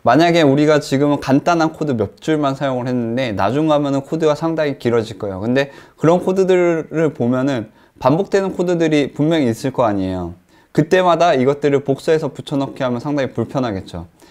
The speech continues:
대신 우리가 뭐 아두이노나 뭐 라즈베리파이 다른 프로젝트 하-, 할 때나 했던 것처럼 함수를 만들어 놓은 다음에 단순히 반복하는 곳에서는 그 함수 이름을 통해서만, 함수 이름만 이용해서 호-,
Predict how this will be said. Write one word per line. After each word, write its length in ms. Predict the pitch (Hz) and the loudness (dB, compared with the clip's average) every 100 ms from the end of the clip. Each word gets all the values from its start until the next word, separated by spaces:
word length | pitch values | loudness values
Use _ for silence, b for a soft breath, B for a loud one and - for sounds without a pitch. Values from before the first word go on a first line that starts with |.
| b b | b b
대신 540 | 135 147 170 185 - - b b - | 2 4 2 0 -4 -14 b b -4
우리가 320 | 123 131 135 | 0 2 2
뭐 220 | 110 95 | 0 0
아두이노나 720 | 95 107 135 139 131 123 120 | 0 2 0 0 0 0 0
뭐 220 | 110 98 | -2 -4
라즈베리파이 920 | 101 117 123 120 120 120 120 113 113 - - | 0 0 0 0 -2 -2 -2 0 -2 -6 -4
다른 280 | 131 131 127 | -2 0 -2
프로젝트 440 | 156 151 135 - | -4 -2 -4 -4
하-, 180 | 131 131 | -4 -4
할 180 | - 143 | -6 -6
때나 280 | 139 131 127 | -2 -2 -2
했던 220 | 139 151 | -2 -2
것처럼 500 | 143 135 131 131 127 B B B B B | -2 -2 0 0 0 B B B B B
함수를 480 | 208 226 220 214 196 | 0 0 2 4 4
만들어 400 | 117 120 143 139 | 4 2 2 0
놓은 200 | 120 117 | 0 2
다음에 580 | 110 110 143 190 226 - | 2 2 0 -2 -6 -12
단순히 540 | - 110 123 127 180 | -6 -4 -2 -2 -2
반복하는 600 | 190 110 123 - 156 143 | -2 -2 -2 -4 -4 -2
곳에서는 580 | 123 120 117 120 151 220 b b _ | -2 -4 -4 -2 -2 -4 b b _
그 120 | 131 | -4
함수 320 | 131 196 202 | 0 -2 2
이름을 920 | 147 127 175 170 160 147 - 139 135 | 2 4 2 0 -6 -8 -10 -6 -6
통해서만, 680 | 135 190 175 160 135 165 226 _ _ | -6 -8 -6 -4 0 -2 -2 _ _
함수 280 | - 170 170 | -8 -6 -2
이름만 540 | 123 131 135 139 185 - - | 0 0 0 0 -2 -10 -4
이용해서 480 | 113 113 110 113 B B B B - | -2 -2 -2 -6 B B B B -6
호-, 100 | 185 | -6